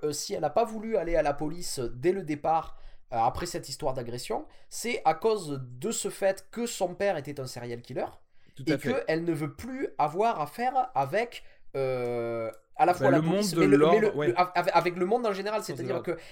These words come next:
Speaker 1: elle, elle sait que, euh, si, euh, commence à ressurgir cette histoire que son père était un serial killer,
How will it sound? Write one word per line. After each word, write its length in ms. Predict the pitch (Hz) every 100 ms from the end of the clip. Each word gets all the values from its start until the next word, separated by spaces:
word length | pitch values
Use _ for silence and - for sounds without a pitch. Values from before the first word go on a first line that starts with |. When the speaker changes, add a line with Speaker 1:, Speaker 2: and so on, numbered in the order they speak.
| -
Speaker 1:
elle, 200 | 165 175
elle 160 | 175 175
sait 400 | - 247 277 285 -
que, 420 | 220 247 - 156
euh, 480 | 151 143 139 135 135
si, 460 | - - 240 - 151
euh, 180 | 147
commence 360 | 135 196 214 208
à 60 | 147
ressurgir 880 | 160 160 190 160 135 - 165 180 190
cette 220 | 135 143
histoire 400 | 135 180 165 127
que 80 | 139
son 160 | 135
père 140 | 139 135
était 200 | 139 131
un 60 |
serial 300 | 120 123 123
killer, 220 | 120 165